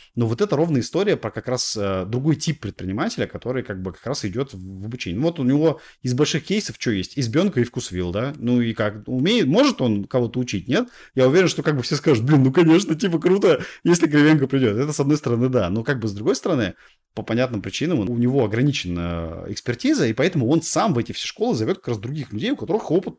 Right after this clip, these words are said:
насмотренность есть. То есть нормально, так тоже можно. Короче говоря, давай подытожим эту историю. Я абсолютно уверен в истории, что тот, кого нанимают, э, разбираться в бизнесе, он должен быть с очень высокой насмотренностью,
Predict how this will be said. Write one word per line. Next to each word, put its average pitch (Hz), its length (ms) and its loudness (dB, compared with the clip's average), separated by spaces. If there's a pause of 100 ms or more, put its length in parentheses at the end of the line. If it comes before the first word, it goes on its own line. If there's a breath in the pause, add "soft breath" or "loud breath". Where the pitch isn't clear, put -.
насмотренность 110 580 -8
есть. 87 220 -10 (300 soft breath)
То - 80 -10
есть 113 100 -6
нормально, 156 360 2
так 160 160 -4
тоже 127 220 0
можно. 78 320 -8 (300 soft breath)
Короче 202 300 2
говоря, 135 240 2
давай 104 200 0
подытожим 123 540 0
эту 92 140 -8
историю. 214 480 -2 (280)
Я 175 300 2
абсолютно 175 500 2
уверен 101 540 0
в 107 100 -12
истории, 107 440 -2
что 98 680 -4 (280)
тот, 170 200 0
кого 113 220 -2
нанимают, 113 720 0
э, 87 300 -10 (180)
разбираться 117 520 -2
в 101 60 -6
бизнесе, 202 420 -2
он 101 140 -2
должен 131 300 0
быть 104 120 -6
с - 180 -6
очень 135 360 2
высокой 95 400 -8
насмотренностью, 131 840 -4